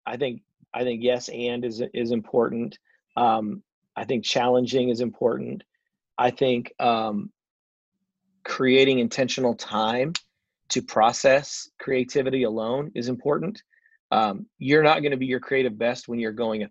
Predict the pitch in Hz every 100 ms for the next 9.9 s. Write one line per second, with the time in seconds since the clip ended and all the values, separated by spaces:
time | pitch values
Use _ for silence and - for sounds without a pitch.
0 | _ _ - 120 120 117 120 113 110 113
1 | 110 113 123 - _ _ _ - - -
2 | _ _ - 117 - 131 113 104 - -
3 | 98 - - _ _ _ _ _ - 110
4 | - 131 139 135 143 - 139 143 135 156
5 | - 156 147 - 143 - 160 165 - 156
6 | 139 127 120 123 151 - - _ _ -
7 | - 143 - - 127 123 127 123 120 110
8 | 98 92 90 95 131 - _ _ _ _
9 | _ _ _ _ _ _ - 139 117